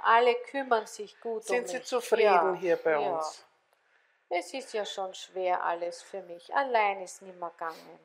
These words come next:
Speaker 2: Das heißt, der Schmerz über das Verlassen von zu Hause, der wird da sein, aber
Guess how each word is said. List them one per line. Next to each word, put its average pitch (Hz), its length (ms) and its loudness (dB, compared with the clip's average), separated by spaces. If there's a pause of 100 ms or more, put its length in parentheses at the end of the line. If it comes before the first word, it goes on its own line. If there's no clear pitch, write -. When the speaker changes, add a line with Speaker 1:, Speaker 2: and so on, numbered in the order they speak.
(140)
Speaker 2:
Das - 200 -12
heißt, 190 380 4 (360)
der 208 80 2
Schmerz 196 580 10
über 220 200 2
das 202 200 -6
Verlassen 202 680 4
von 214 280 -6
zu 208 220 -4
Hause, 202 580 4 (640)
der 202 120 8
wird 202 260 4
da 180 260 10
sein, 233 420 4
aber 202 340 6